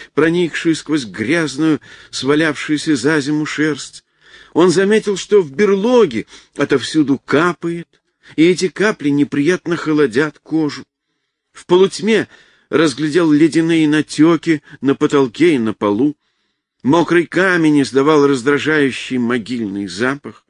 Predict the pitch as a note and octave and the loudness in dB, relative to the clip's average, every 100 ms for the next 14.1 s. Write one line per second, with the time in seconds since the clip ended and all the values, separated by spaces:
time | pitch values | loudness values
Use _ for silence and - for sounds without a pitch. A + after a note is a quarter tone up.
0 | _ _ _ _ _ _ - A2 B2 - | _ _ _ _ _ _ -10 -4 -4 -2
1 | A3 C3+ C3 C3 G#2 - E3+ C#3 G#2 F#2+ | -2 -2 -2 -8 -8 -2 0 0 -4 -8
2 | E2+ E2 - - G#2 F3+ - A#2 G#2+ B2+ | -12 -12 -14 -10 -2 0 -2 -4 -6 -6
3 | F3 F#2+ F#2 F#3+ A3+ G#3+ G3 - _ _ | -8 -8 -2 -2 -2 -10 -14 -18 _ _
4 | _ _ _ _ - C3 - G3 G3+ A3+ | _ _ _ _ -6 -4 -4 -10 -8 -6
5 | B3+ B3+ A3 - _ _ - _ _ _ | -4 -4 -4 -6 _ _ -20 _ _ _
6 | _ _ _ _ _ _ _ G#2 F3+ E3+ | _ _ _ _ _ _ _ 0 2 2
7 | C#3 _ _ _ _ _ _ - D#3 - | -2 _ _ _ _ _ _ 0 2 2
8 | F#2+ E2 - - - B2+ F3 F#3+ G3+ F#3 | -2 -10 -12 -12 -10 0 0 0 -6 -10
9 | _ _ _ _ _ _ _ - E3 G#3+ | _ _ _ _ _ _ _ 0 2 2
10 | - C3+ D3+ D#3+ F#3 F3+ - G3+ A3+ F#3 | -2 -4 -2 0 0 0 0 -2 0 0
11 | C#3+ B2+ A2 - G#2+ B2 B2+ C3+ A2 - | 0 -2 -4 -6 -6 -6 -2 -2 -2 -6
12 | G#2+ G#2 - G#3 F#3+ E3+ - _ _ - | -8 -8 -6 -4 -2 -4 -6 _ _ -4
13 | G#3+ - G#3+ A3+ A3 A3 F3+ B2 G#2+ G#2 | -2 -2 -6 -4 -4 -6 -6 -4 -4 -6
14 | G2+ | -14